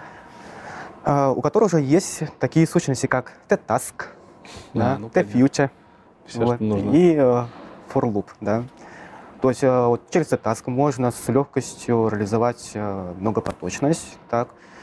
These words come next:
Speaker 1: Через for loop, м, параллельность, она отлично работает, э, там используется у нас, э,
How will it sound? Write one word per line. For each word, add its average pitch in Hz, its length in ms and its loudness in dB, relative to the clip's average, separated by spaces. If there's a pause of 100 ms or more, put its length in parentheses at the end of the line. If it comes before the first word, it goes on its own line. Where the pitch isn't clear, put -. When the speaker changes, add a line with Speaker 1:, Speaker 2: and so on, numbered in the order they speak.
(320)
Speaker 1:
Через 135 280 2
for 135 120 0
loop, 123 280 -2
м, 104 200 -8 (100)
параллельность, 104 760 -4
она 147 120 2
отлично 147 280 -4
работает, 135 600 0
э, 117 160 0 (680)
там 120 160 -2
используется 113 400 -2
у - 40 -4
нас, 110 200 -4
э, 113 140 2